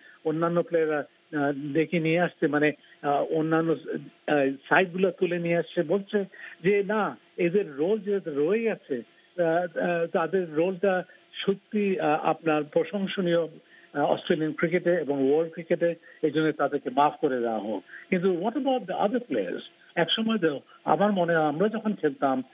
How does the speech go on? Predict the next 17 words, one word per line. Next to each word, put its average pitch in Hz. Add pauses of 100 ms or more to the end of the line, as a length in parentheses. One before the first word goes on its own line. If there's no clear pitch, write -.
(200)
আহ, 139
ডাবল, 151
আহ, 143
ডাব্লিউ, 156
টু 202
ডাব্লিউ 170
যখন, 156 (380)
আহ, 131
ওয়ার্ল্ড 185
ক্রিকেট 214
ডমিনেট 165
করতো, 131
ওয়াসিম 143
আকরাম 139 (280)
এবং 143
ওয়াকার 139
ইউনুস, 139